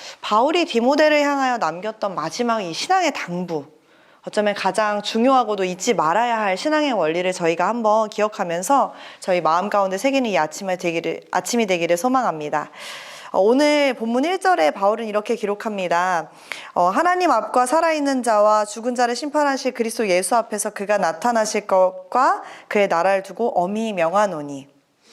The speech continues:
바울은 디모데에게 엄히 명합니다. 바로 말씀을 전파하라. 때를 얻든지 못 얻든지 항상 힘쓰라. 어, 바울은요, 예수님을 구세주와 주님으로 영접하고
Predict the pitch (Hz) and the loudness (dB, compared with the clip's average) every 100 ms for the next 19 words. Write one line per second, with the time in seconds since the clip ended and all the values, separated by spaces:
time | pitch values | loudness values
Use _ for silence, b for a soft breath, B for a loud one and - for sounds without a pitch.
0 | b b _ _ B B B - 185 214 | b b _ _ B B B -2 0 0
1 | 208 190 196 202 175 170 208 170 - B | -4 -4 -2 0 0 0 0 -2 -6 B
2 | B - 202 233 254 220 160 - _ 170 | B 0 2 2 0 -2 -8 -18 _ -2
3 | 165 180 165 147 147 - - _ b b | 0 0 -2 -8 -10 -12 -16 _ b b
4 | - - 175 254 349 - - 151 156 - | -10 -2 0 0 -2 -10 -10 -6 -6 -8
5 | 170 160 160 160 180 165 160 147 - B | -8 -10 -10 -12 -10 -10 -10 -12 -14 B
6 | B B B B 302 339 302 196 202 269 | B B B B 0 2 4 2 0 -2
7 | 254 214 220 214 160 147 170 185 208 202 | -4 -2 -2 0 -2 -4 -4 0 0 0
8 | 180 175 202 208 349 339 330 269 285 277 | -6 -6 -6 -4 -2 0 2 2 0 -4
9 | - 160 - _ _ B B B B B | -10 -12 -14 _ _ B B B B B
10 | B 185 180 208 254 311 294 240 214 226 | B -2 0 2 2 4 2 4 4 4
11 | 233 190 180 214 330 330 311 294 285 269 | 4 2 0 0 0 2 4 4 4 2
12 | 220 277 285 254 254 240 254 240 196 185 | 0 0 2 0 2 2 2 4 2 2
13 | 262 269 254 214 302 226 | 0 0 0 2 2 2